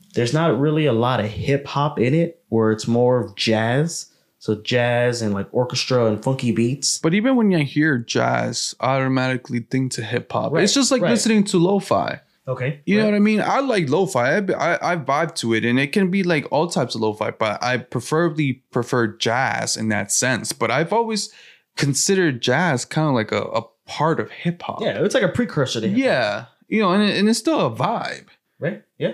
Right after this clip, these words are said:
Speaker 2: You know what I mean? Like, it's still a vibe. And that's the thing, too. Like, when you think about hip-hop, I don't just think about, like,
Speaker 1: Rap.
Speaker 2: rap. Just
Speaker 1: Right, right, right.
Speaker 2: outbursting rapping or whatever,
Speaker 1: Right.
Speaker 2: or, or talk. I think about it, like, as a culture. Like, it's a,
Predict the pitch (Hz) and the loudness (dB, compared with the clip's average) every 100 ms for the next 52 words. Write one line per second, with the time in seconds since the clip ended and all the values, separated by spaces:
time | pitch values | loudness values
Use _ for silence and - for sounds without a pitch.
0 | - 175 196 185 190 202 196 151 160 156 | 2 2 4 4 4 4 4 2 2 0
1 | - 185 156 135 147 127 139 185 190 165 | 2 2 2 2 2 2 2 2 2 2
2 | 175 156 180 135 110 - 131 135 147 170 | 2 2 2 2 0 -4 0 2 4 4
3 | 175 196 170 160 139 123 147 147 156 - | 2 0 2 2 2 0 -2 0 -2 0
4 | 123 147 143 143 - 135 127 113 110 - | 0 0 0 -2 -2 -2 0 0 0 -2
5 | 107 107 - - 120 113 95 - 113 123 | -4 -4 -8 -10 -6 -6 -6 -4 -2 0
6 | 117 - 113 131 123 110 113 139 139 139 | -2 -6 -4 0 0 0 -4 -2 0 0
7 | 123 107 143 147 - 127 107 110 123 117 | -4 -4 0 0 2 2 2 2 0 0
8 | 107 104 104 104 104 104 110 107 107 110 | 2 2 2 2 2 2 2 4 2 2
9 | 107 107 - 123 - - - 127 139 160 | 0 -2 -2 -2 -4 -12 -4 -2 0 0
10 | 151 143 135 127 64 - - - - 240 | 2 2 2 2 0 -2 -4 -6 -2 -2
11 | 233 - 110 104 104 110 110 113 117 113 | 0 0 0 0 0 0 0 0 2 2
12 | 110 107 | 4 2